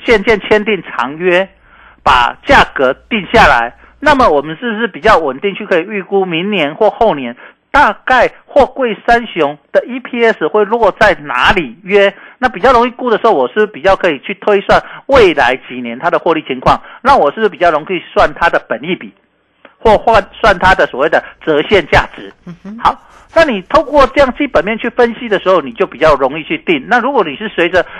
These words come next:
Speaker 1: 价格去波动，当然是很难算。这也是为什么我们看到包括所谓的晶圆代工也开始在签长约。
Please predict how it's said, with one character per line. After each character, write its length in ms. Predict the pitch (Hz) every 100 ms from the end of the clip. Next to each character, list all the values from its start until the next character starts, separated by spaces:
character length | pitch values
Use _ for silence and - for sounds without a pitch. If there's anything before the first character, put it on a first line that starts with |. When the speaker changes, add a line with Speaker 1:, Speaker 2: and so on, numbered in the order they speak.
| - -
Speaker 1:
价 140 | 202
格 160 | 139 131
去 100 | 117
波 240 | - 180
动， 220 | 185 131
当 100 | 143
然 80 | 143
是 80 | 135
很 100 | 113
难 180 | 107 113
算。 140 | 156 131 - - -
这 160 | 330
也 140 | 170 135
是 120 | 254
为 280 | 240 339 214 -
什 140 | 151 139
么 140 | 139
我 120 | 143
们 100 | 127 -
看 280 | 247 208 202
到 240 | 226 208 - _
包 300 | - 254 247
括 260 | 254 233 233
所 320 | - 165 131
谓 140 | 190 214
的 100 | -
晶 220 | 233 226
圆 140 | 180
代 140 | 196 196
工 200 | 196 160
也 140 | 117
开 180 | - 202
始 60 | 160
在 100 | 160 _ -
签 160 | 160 165
长 200 | 113 127
约。 200 | 127